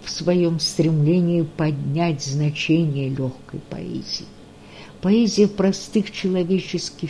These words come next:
чувств, поэзия земных радостей, поэзия личной свободы, независимости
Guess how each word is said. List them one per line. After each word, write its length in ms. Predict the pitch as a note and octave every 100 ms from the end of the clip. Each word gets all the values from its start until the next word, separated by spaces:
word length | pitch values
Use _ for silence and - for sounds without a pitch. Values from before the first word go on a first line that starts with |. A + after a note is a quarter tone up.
| -
чувств, 460 | - D3 A2+ - - - - - - -
поэзия 540 | - F3 G#3+ G3 F#3 G3+
земных 580 | E3 F#3+ F#3 F#3+ F#3+ E3+
радостей, 680 | E3 E3+ G#2 G#2 - - D3+
поэзия 480 | D3+ D#3 G3 D#3 F#3+
личной 480 | F3+ F#3 - - F3+
свободы, 720 | - D3 E3+ D#3 F#3 D#3+ C3
независимости 1300 | C#3 D#3 D3+ E3 E3+ G3+ D3 - C#3 B2+ - - C#3